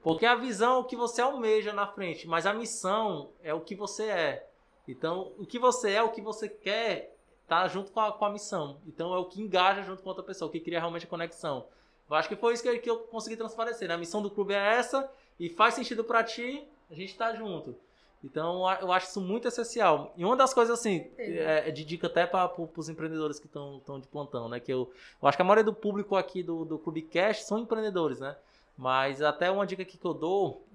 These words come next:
Speaker 1: é, relacionada ao negócio, é assim, quando você fala que o empreendedor tá só, ok, isso é, é um fato que acontece com muitos, certo?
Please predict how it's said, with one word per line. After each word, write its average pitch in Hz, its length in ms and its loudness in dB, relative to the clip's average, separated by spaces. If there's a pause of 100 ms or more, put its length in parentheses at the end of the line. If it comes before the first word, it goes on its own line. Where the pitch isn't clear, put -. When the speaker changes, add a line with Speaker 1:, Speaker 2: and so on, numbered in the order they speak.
(120)
Speaker 1:
é, 127 240 0
relacionada 131 380 0
ao 131 40 -8
negócio, 139 460 2
é 170 40 0
assim, 139 300 -4 (120)
quando 214 180 2
você 226 220 2
fala 208 240 4
que - 40 -6
o 202 40 -4
empreendedor 175 340 -2
tá 165 160 2
só, 180 580 2 (420)
ok, 165 600 0 (100)
isso 131 180 -8
é, 143 300 -2
é - 40 -4
um 151 80 -4
fato 151 360 2
que 165 60 -6
acontece 156 400 -4
com 180 80 -14
muitos, 143 320 -8
certo? 135 340 -6